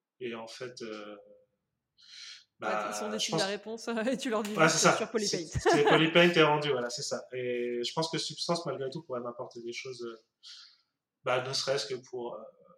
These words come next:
Speaker 1: je sais pas, apporter un peu plus à, euh, aux edges, faire ressortir des choses, euh, changer les matériaux. Ça, ça, je pense que ça apporterait pas mal de choses.
Speaker 2: Mm, mm. Oui, ou sur des côtés, euh, sur des créatures qui sont un peu plus complexes, où,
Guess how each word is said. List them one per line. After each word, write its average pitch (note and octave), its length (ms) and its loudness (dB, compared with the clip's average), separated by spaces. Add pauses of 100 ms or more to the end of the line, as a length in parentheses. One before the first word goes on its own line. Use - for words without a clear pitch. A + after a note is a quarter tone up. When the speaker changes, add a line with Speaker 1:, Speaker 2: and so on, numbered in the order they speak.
(600)
Speaker 1:
je - 140 -6
sais - 40 -10
pas, G#2+ 140 -8
apporter B2 400 -4
un C3+ 100 -2
peu C3+ 180 -6
plus - 340 -10
à, B2 200 -4
euh, G#2+ 280 -8 (1080)
aux B2 120 -4
edges, B2 680 -2
faire A#2+ 120 -6
ressortir B2 340 -6
des A#2+ 120 -8
choses, B2 380 -6
euh, A#2 140 -4
changer A#2+ 280 -8
les A#2+ 80 -6
matériaux. A#2+ 520 -6
Ça, C#3+ 140 -6 (100)
ça, C3 380 0
je - 100 -10
pense E3+ 160 -4
que F3+ 80 -2
ça C#3 140 -4
apporterait A#2+ 400 -12
pas A2+ 140 -20
mal A2 120 -20
de - 100 -20
choses. - 300 -20 (440)
Speaker 2:
Mm, G3+ 200 -10
mm. G3+ 80 -18 (880)
Oui, A3 160 -10
ou A3+ 80 -10
sur A3 180 -14
des G3+ 120 -10
côtés, A3 360 -10
euh, G#3+ 60 -10
sur G3+ 160 -16
des G3 120 -12
créatures G3+ 420 -14
qui - 100 -20
sont G#3 100 -16
un F#3 80 -12
peu F3+ 120 -18
plus F#3 160 -20
complexes, G3 480 -16
où, F3+ 120 -20